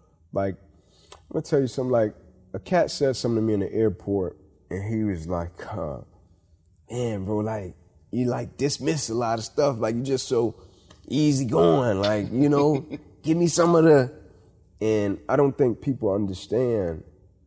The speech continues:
Speaker 1: Like, when I went through what I went through with my arm and almost losing my life, right? And, you know, by the grace of God, I came through that.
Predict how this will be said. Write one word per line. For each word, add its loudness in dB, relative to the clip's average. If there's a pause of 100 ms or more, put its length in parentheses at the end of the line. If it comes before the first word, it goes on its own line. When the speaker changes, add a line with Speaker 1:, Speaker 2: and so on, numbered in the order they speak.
(420)
Speaker 1:
Like, 0
when 2
I 6
went 0
through -2
what 2
I 4
went 0
through -4
with 0
my 0 (100)
arm 0 (720)
and -2
almost 0
losing -2
my 0
life, -4 (840)
right? -4 (140)
And, -2 (600)
you -6
know, -2
by 0
the -2
grace -2
of -6
God, -2
I -8
came -8
through -4
that. -6